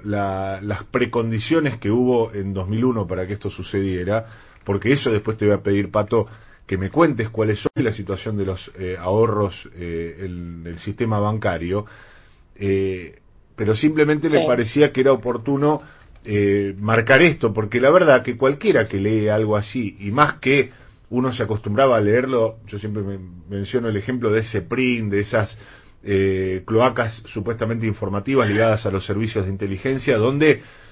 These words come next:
Speaker 1: siempre hay una teoría conspirativa lista para ser presentada, pero acá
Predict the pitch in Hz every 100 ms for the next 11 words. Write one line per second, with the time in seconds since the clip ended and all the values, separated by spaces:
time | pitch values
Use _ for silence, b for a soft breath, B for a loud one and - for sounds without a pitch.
0 | B - 160 143 110 107 110 110 101 101
1 | 101 113 101 98 110 101 92 117 113 110
2 | 107 110 113 120 110 101 107 107 b b
3 | b - 120 110 110 - 101 104 95 -
4 | 107 117 165 147 147